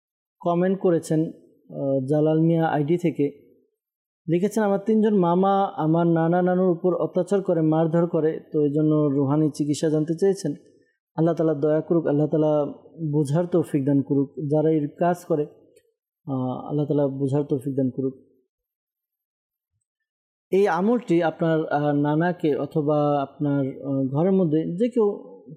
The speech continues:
হতে পারে, আহ, ইয়া ওয়াদুদু, ইয়া ওয়াদুদু, ইয়া ওয়াদুদু, এই ওয়াজিফাটি পাঠ করবে এক হাজার বার, এক হাজার বার ইয়া ওয়াদুদু পাঠ করবে শুরুতে এবং শেষে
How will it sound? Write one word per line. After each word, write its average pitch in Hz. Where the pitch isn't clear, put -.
হতে 175
পারে, 151
আহ, -
ইয়া 190
ওয়াদুদু, 151
ইয়া 175
ওয়াদুদু, 185
ইয়া 170
ওয়াদুদু, 156
এই 165
ওয়াজিফাটি 170
পাঠ 190
করবে 151
এক 208
হাজার 139
বার, 123
এক 175
হাজার 196
বার 185
ইয়া 170
ওয়াদুদু 160
পাঠ 208
করবে 208
শুরুতে 254
এবং 208
শেষে 180